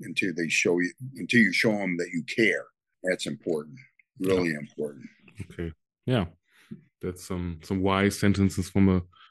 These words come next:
Speaker 2: wise coach. <laughs>
Speaker 1: Yeah, well, it's
Speaker 2: Um,
Speaker 1: taken me a few years for that.
Speaker 2: Yeah, but, but talking about that, I guess, I, I love that, that kind of, uh, yeah. I know, uh, in German we say, um, uh, yeah, not, not only Wortspiel,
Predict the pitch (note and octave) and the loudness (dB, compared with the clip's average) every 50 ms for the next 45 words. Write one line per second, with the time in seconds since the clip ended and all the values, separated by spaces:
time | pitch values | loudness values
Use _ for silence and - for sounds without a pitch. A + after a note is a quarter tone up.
0 | _ - G#2 G2 F#2+ G2 F#2 - - B2 A2 F#2 - - - - - - - - | _ -2 0 2 2 2 0 0 0 0 0 0 -2 -6 -8 -6 -4 -4 -4 -4
1 | - - - - B2+ - - - - - _ _ _ _ - - F2 E2 D#2 D2+ | -6 -6 -2 -2 -2 -2 -2 -8 -18 -18 _ _ _ _ -10 -8 -6 -4 -4 -4
2 | D#2+ E2+ E2+ E2 E2 E2 D2 C2 - - - _ _ - - G#2+ G#2 G#2 G#2 G2+ | -2 -2 0 0 0 -2 -2 -6 -10 -16 -20 _ _ -10 -2 0 2 2 4 6
3 | G2+ G2+ F2+ F#2 F2 E2+ E2 D2 - - F#2+ E2+ F2 E2+ E2 D#2+ - - - D#2 | 6 4 4 4 2 0 0 0 2 2 4 6 6 4 4 4 0 -2 -2 0
4 | D2 D#2 D2+ C#2+ D2+ _ - G#2 G#2 B2+ D#3 D#3 G#2+ F2+ F2+ F2+ G2 F#2+ F#2 F#2+ | 2 2 2 0 -2 _ -2 0 2 4 4 4 2 0 -2 -2 -2 -4 -2 -2
5 | G#2 G2+ F#2+ - - - B2+ A#2+ A#2 B2 A2 G#2+ G2+ G#2 G2 F2+ - - F#2 F#2 | -2 -2 -2 -4 -4 0 0 0 2 2 0 0 0 0 -2 -4 -4 -4 -2 -2
6 | B2+ D3+ D3+ - C3 B2 A#2 B2+ C3 C3 - - _ _ _ _ _ _ - F#2+ | -2 -2 -2 -4 -6 -4 0 0 0 0 -2 -6 _ _ _ _ _ _ -14 -12
7 | F#2+ F#2 F2+ G2 F#2+ G2 G#2+ A2+ G#2 - G2 F#2 F2 - _ _ _ _ - G2 | -10 -8 -6 -4 0 0 0 0 2 0 0 0 0 -4 _ _ _ _ -10 -8
8 | F#2 F2 - - - G#2 G2+ G2+ G2 G2 G2 F#2+ F#2 F#2+ F#2+ F#2+ F#2 F2+ F2+ _ | -8 -8 -8 -4 -2 0 0 2 2 0 0 -2 -2 -2 -2 -2 -2 -4 -6 _
9 | _ _ _ _ _ _ _ _ - G2 G2 F#2+ F2+ F2 - _ _ - - G#2+ | _ _ _ _ _ _ _ _ -2 2 2 2 2 0 -4 _ _ 0 4 6
10 | A2 A2+ A2+ A2 A2+ A2 A2 G#2+ G#2+ A#2 A#2 A2+ G#2 A#2+ B2+ C3 B2+ A#2+ A2+ G#2+ | 6 8 8 8 8 6 6 4 4 6 4 4 4 6 6 6 6 4 2 0
11 | - - - A2+ A2 A2 A2 G#2+ G#2 G2+ G2+ G2+ G2 G2 G2 G2 G2 F#2+ F#2 _ | -2 -2 0 2 4 4 4 4 4 2 2 0 0 0 0 -2 -2 -4 -8 _
12 | _ _ _ _ _ - G2 F#2+ F#2 F#2 F#2 F2+ - G2 G2 G2 G2+ G#2 A2+ A#2 | _ _ _ _ _ -8 -4 -2 0 0 0 0 0 0 0 2 2 0 0 0
13 | - A#2 A#2 A#2+ A#2 A2+ A2 A2 - A2 G2+ F#2+ G2+ A#2 C3+ C3+ - - - C#3+ | 0 0 0 2 2 2 0 -2 -2 -6 -8 -4 -2 -2 -2 -2 -4 -8 -6 -4
14 | D3 D#3 D3+ | -2 -2 -4